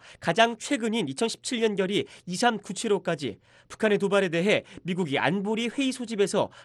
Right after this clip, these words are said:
결의안 초안 작성과 채택까지 주도했던 것과는 극명하게 대비됩니다. 북한 도발에 대한 안보리에서의 미국의 대응 변화는 지난 오월부터 드러났습니다.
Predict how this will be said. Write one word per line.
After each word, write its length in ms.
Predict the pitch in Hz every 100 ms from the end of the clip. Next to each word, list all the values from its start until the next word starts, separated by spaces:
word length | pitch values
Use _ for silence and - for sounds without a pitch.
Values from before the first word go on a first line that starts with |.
| -
결의안 460 | 175 180 220 233
초안 340 | - 277 262 233
작성과 600 | - - 220 208 208 240
채택까지 580 | - 269 254 220 202
주도했던 480 | 202 175 208 202 202
것과는 420 | 165 - 175 196 113 - -
극명하게 640 | - 208 220 214 185 117
대비됩니다. 640 | 98 180 180 143 107 107 101 _ _ _ _ _ -
북한 280 | - 240 208
도발에 340 | 214 233 226
대한 280 | 202 208 220
안보리에서의 800 | 127 180 220 202 196 175 208 147
미국의 340 | 170 190 220
대응 400 | - 170 214 196
변화는 380 | 175 170 151 101 - -
지난 260 | - 190 208
오월부터 760 | 151 190 214 143 139 - 98 98
드러났습니다. 680 | 208 180 135 - 101 101